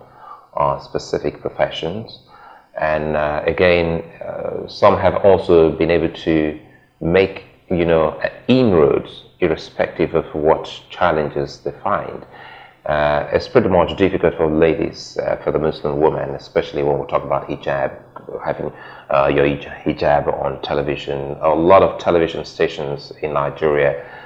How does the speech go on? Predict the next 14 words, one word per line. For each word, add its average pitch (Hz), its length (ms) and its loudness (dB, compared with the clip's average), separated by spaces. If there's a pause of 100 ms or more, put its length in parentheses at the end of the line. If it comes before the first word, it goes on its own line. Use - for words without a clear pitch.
(200)
uh, 73 120 0
still 80 440 2
can't 73 260 -2
stand, 67 560 -6 (640)
can't 123 260 0
accept, - 720 -4 (360)
uh, 69 240 -2 (100)
Muslims, 73 840 -4
uh, 67 400 0 (440)
you 76 80 -2
know, 71 180 -4 (240)
female 78 360 2
Muslim 78 420 -2
anchors 69 520 -2